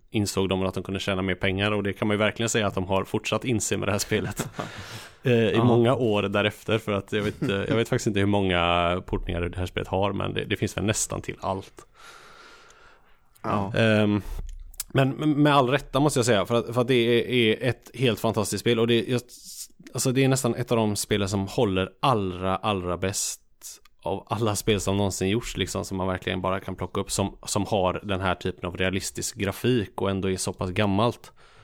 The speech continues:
Speaker 1: Eh,
Speaker 3: Mm.
Speaker 1: och det ha-, gjorde ett sånt fruktansvärt rejält hopp, eh, både grafiskt,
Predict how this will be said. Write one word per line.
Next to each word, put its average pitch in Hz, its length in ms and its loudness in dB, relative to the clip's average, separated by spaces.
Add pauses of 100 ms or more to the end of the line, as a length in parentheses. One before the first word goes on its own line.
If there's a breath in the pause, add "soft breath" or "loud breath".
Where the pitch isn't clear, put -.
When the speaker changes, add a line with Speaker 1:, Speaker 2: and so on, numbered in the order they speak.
(540 soft breath)
Speaker 1:
Eh, 98 500 -4
Speaker 3:
Mm. 104 260 0 (960)
Speaker 1:
och 107 120 0
det 104 160 4
ha-, - 180 -6
gjorde 113 260 2
ett 101 80 -2
sånt 98 220 -4
fruktansvärt - 920 -2 (220)
rejält 98 800 2 (220)
hopp, - 540 -4 (160)
eh, 98 400 -4
både 101 380 -2 (180)
grafiskt, 113 1080 -2